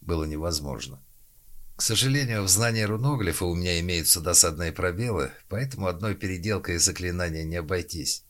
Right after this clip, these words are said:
продолжил Малк, пододвигая к себе теперь уже каталог рун. Во внутреннем пространстве морды хранилось нечто похожее –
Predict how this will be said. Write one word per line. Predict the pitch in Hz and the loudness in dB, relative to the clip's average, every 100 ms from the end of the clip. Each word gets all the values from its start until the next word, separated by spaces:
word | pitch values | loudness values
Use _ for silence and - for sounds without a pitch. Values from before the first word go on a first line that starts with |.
| - - - - | -20 -20 -20 -8
продолжил | 85 87 131 139 101 87 | -4 -2 -2 -2 -2 -2
Малк, | 104 90 - | -2 -2 -4
пододвигая | 90 87 85 87 98 92 | -4 -4 -6 -4 -2 -2
к | - | 2
себе | - 76 87 | 0 0 -6
теперь | 76 80 82 | -6 -4 -4
уже | 80 80 78 | -4 -4 -6
каталог | 87 78 80 78 73 76 | -6 -4 -2 -2 -6 -8
рун. | 73 - - - _ - - _ _ - - | -10 -12 -20 -20 _ -20 -20 _ _ -20 -2
Во | 90 | 0
внутреннем | 90 160 - 135 113 | 2 0 0 -2 0
пространстве | 117 110 127 127 117 117 113 | 2 2 2 2 2 0 0
морды | 127 143 82 | 0 -2 -2
хранилось | - 92 113 135 127 | 0 0 0 0 0
нечто | 90 76 - | 0 2 0
похожее – | - 85 - 73 65 60 | 0 -4 -4 -8 -6 -10